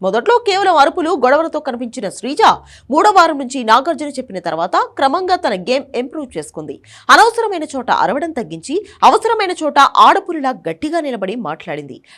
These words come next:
టాస్కుల్లో ఆడామగా తేడా లేకుండా అందరిపైన విరుచుకుపడుతూ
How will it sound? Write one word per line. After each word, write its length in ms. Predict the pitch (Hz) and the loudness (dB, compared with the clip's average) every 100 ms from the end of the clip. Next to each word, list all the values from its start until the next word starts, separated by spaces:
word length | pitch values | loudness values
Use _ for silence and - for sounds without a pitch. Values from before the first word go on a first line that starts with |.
| _ | _
టాస్కుల్లో 520 | 294 392 - 330 262 330 - 262 | 4 4 4 0 6 6 8 6
ఆడామగా 400 | 403 381 320 277 254 | 6 4 0 -4 -4
తేడా 220 | 185 285 269 | -4 -4 -6
లేకుండా 320 | 254 233 214 175 220 - 180 | -8 2 4 4 2 0 0
అందరిపైన 460 | 233 277 254 226 156 139 | 0 -8 -10 -8 -8 -6
విరుచుకుపడుతూ 540 | 262 359 349 302 370 | -6 -4 -4 -6 -4